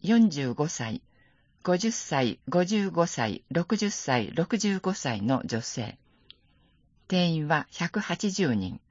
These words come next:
応募者多数の場合は抽選です。費用五百円。生活保護受給者などは無料。ただし、受給証明書の提出が必要です。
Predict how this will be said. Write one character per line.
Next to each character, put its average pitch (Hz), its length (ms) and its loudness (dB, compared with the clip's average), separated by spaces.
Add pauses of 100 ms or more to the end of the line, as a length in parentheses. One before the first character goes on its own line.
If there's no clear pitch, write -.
(920)
応 226 160 4
募 240 100 -2
者 180 200 2
多 185 120 0
数 208 220 0
の 113 160 4
場 127 120 -2
合 123 180 0
は 139 180 -2
抽 170 160 -2
選 127 320 -2
で 117 100 -4
す。 - 200 -12 (580)
費 202 140 4
用 113 280 2
五 151 120 -2
百 160 400 -6
円。 95 180 -8 (920)
生 240 260 4
活 220 220 2
保 214 160 4
護 196 80 4
受 180 160 0
給 226 200 2
者 160 180 0
な 165 120 0
ど 127 140 0
は 139 220 0
無 123 180 0
料。 120 320 -2 (640)
た 190 100 -2
だ 165 140 4
し、 120 320 -4 (240)
受 180 120 -2
給 226 240 2
証 208 300 4
明 196 160 6
書 185 180 2
の 170 80 2
提 202 260 0
出 180 220 -6
が 180 120 0
必 - 260 -6
要 120 200 -2
で 110 140 -4
す。 - 220 -12